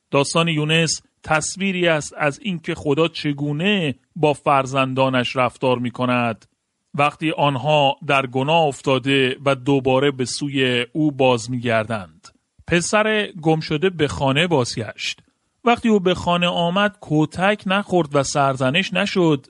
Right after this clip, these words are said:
بلکه برای او جشن گرفته شد. او را تنبیه نکردند، بلکه در آغوش گرفته و بوسیدند.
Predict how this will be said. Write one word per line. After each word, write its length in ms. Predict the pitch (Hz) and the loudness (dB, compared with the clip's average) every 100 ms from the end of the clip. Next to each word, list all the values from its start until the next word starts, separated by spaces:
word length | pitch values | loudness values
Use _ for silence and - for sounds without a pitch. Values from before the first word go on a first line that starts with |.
| - | -2
بلکه 300 | 156 175 190 | -2 0 0
برای 340 | 151 151 175 | 2 0 0
او 180 | 180 185 131 | -2 -4 -6
جشن 640 | 127 160 202 214 - 196 | 0 2 2 0 -4 -2
گرفته 380 | 185 170 - 156 | 0 0 -2 -4
شد. 340 | - 131 107 _ - _ _ _ | -2 -4 -4 _ -20 _ _ _
او 140 | 165 175 | 2 4
را 360 | 170 160 156 - | 6 4 2 -4
تنبیه 480 | 151 147 147 185 | -4 -2 -2 -4
نکردند، 840 | 160 165 196 190 175 165 165 151 127 _ _ - | -2 -2 -2 -2 -2 2 0 0 -4 _ _ 0
بلکه 300 | 208 208 202 | 0 2 0
در 200 | 175 156 | 2 0
آغوش 580 | - 156 143 208 208 | 0 0 0 -4 -4
گرفته 560 | - 175 160 - 165 156 | -4 -4 -4 -4 -2 -2
و 120 | 143 127 | 0 -2
بوسیدند. 880 | 127 120 - 202 214 208 170 127 | -4 -8 -8 -4 0 0 0 -4